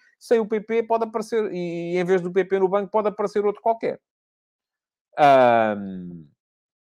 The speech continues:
a questão é percebermos se está toda a gente a puxar para o mesmo lado.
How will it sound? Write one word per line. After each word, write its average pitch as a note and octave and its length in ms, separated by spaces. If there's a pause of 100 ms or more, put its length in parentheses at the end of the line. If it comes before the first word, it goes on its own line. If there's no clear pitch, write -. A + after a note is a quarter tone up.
(500)
a D3 120
questão F#3+ 340
é G3 300 (760)
percebermos G3 720
se - 60
está G3+ 220
toda G#3 160
a G3 60
gente G3+ 200
a G#3 60
puxar G3+ 240
para G#3 80
o G#3 40
mesmo G#3 280
lado. E3+ 340